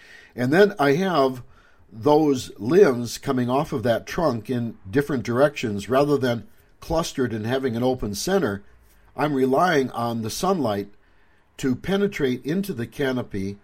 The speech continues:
from the east, penetrate inside the canopy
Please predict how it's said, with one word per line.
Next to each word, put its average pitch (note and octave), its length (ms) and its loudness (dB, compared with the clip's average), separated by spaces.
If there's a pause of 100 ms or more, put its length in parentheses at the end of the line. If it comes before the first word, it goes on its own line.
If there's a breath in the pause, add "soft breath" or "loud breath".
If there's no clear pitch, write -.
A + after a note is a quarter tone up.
(220 soft breath)
from A#2 220 -4
the A#2 80 -6
east, F3 520 -4
penetrate D3 480 -2
inside C#3 520 -2
the A#2 80 -4
canopy A#2+ 600 -6